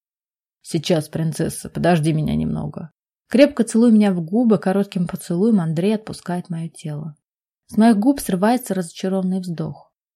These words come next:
Я слышу, как он стягивает с себя джинсы, как шелестит в небольшой тумбочке обёртка от упаковки презервативов.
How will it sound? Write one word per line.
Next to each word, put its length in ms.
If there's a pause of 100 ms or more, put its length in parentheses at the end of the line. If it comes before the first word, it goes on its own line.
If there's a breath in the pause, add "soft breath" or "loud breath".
(120)
Я 140
слышу, 320
как 160
он 120
стягивает 440
с 40
себя 200
джинсы, 480
как 180
шелестит 480
в 40
небольшой 440
тумбочке 540
обёртка 440
от 100
упаковки 500
презервативов. 920